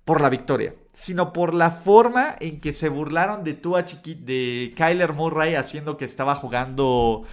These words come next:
eh, videojuegos. Es maravilloso, cabrón. Y ese es el punto. Los Cardinals lo intentaron,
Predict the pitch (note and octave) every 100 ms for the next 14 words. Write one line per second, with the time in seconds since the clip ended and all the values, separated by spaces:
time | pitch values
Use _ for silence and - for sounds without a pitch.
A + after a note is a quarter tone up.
0 | - - A#2+ A#2+ A#2+ A#2 B2+ B2+ C3 D#3
1 | D3+ F#3+ G3 D#3+ E3 - _ _ - D#3+
2 | D#3+ C#3+ B2+ A#2+ A#2+ D#3 D3+ G2+ - -
3 | - - - - D3 A3 D4+ E4 C#4+ G#3
4 | F#3+ F#3 - - _ - - - D3+ G3
5 | - B3+ C#4+ D#4 C#4+ C#4 - - - D3+
6 | C3+ A2 G#2 B2+ E3+ C4+